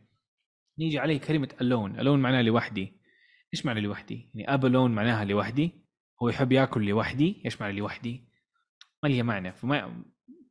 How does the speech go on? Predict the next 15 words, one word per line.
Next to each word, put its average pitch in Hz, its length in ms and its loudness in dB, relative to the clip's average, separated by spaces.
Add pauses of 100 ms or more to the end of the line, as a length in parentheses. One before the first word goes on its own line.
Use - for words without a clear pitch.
(360)
لأنه 127 140 0
إحنا 143 180 -4
فاهمين، 113 600 -6
لاحظوا 127 340 -4
لأنه 120 200 -4
أنا 110 100 -6
خمنت 117 560 -4
في - 160 -14
البداية 107 340 -4
وأنا 104 140 -4
فاهم 117 320 -4
فقرة 113 280 -8
تتكلم 107 320 -10
عن 101 80 -6
التغذية، 131 600 -2